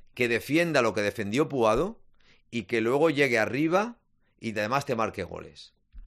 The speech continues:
Pues tampoco generamos tantas ocasiones de gol. Es la verdad, no las generamos. Pero fuimos un equipo solvente, un equipo serio, un equipo que demostró que los once que jugaron,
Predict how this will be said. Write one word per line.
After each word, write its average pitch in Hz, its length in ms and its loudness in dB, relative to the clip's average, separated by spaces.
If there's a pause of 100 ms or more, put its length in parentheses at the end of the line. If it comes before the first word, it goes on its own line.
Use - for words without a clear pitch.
(580)
Pues 98 140 -6
tampoco 98 320 -2
generamos 98 480 -4
tantas 87 300 -6
ocasiones 82 380 -12
de 82 60 -10
gol. 80 300 -16 (400)
Es - 100 -10
la 82 80 -6
verdad, 95 280 -2
no 92 80 -6
las 92 140 -6
generamos. 98 640 -2 (920)
Pero 117 200 0
fuimos 127 280 -4
un 135 100 -2
equipo 123 320 0
solvente, 101 720 -4
un 104 160 -6
equipo 139 320 -4
serio, 98 500 -4 (680)
un 117 140 -4
equipo 151 600 0 (880)
que 120 140 0
demostró 127 720 2 (1000)
que 117 140 -2
los 110 260 -2
once 165 300 4
que 160 80 2
jugaron, 160 600 2